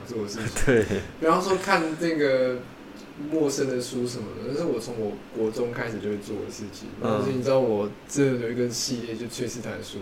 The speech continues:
Speaker 1: 法嘛，因为我房间真的是，
Speaker 2: 嗯。
Speaker 1: 就是都上百，就两三百本书这样。
Speaker 2: 国家图书馆。
Speaker 1: 国家图书馆，真的。然后我也是会，我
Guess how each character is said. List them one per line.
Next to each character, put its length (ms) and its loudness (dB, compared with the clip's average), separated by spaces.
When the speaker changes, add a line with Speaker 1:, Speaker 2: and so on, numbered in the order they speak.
Speaker 1:
法 80 -6
嘛， 360 -12
因 60 -6
为 80 2
我 40 0
房 140 2
间 100 4
真 100 4
的 60 4
是， 160 -6
Speaker 2:
嗯。 40 -14
Speaker 1:
就 160 0
是 120 2
都 260 8
上 340 2
百， 220 2
就 140 0
两 160 2
三 200 0
百 180 -2
本 220 -6
书 160 -10
这 80 -8
样。 80 2
Speaker 2:
国 100 8
家 200 10
图 180 0
书 180 -4
馆。 300 -8
Speaker 1:
国 120 4
家 120 6
图 120 0
书 100 0
馆， 180 0
真 100 -4
的。 220 -2
然 80 0
后 160 4
我 100 8
也 60 10
是 140 6
会， 260 8
我 180 4